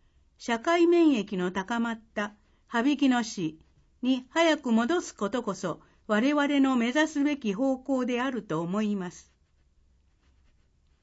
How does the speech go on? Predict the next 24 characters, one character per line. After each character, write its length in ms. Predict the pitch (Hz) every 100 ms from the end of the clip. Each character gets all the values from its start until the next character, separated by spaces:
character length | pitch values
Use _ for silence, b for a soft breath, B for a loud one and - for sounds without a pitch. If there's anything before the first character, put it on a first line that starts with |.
| _
山 300 | 220 226 294
の 160 | 277 262
葉、 240 | 202 - _ _ _ _ _ _ _ _ _
本 180 | 285 285
日 300 | 247 220 -
は 240 | 190 190 -
お 80 | 214
忙 420 | 285 302 330 311
し 160 | 311 330
い 120 | 269
中、 360 | 240 247 196 - _ _ _
多 220 | 277 262
く 140 | 233
の 120 | 214 208
学 340 | 208 233 262
び 120 | 262
を 120 | 247
与 280 | 247 226 269
え 60 | 269
て 180 | 269 254
い 60 |
た 120 | 247
だ 160 | 247 240
き、 280 | 220 170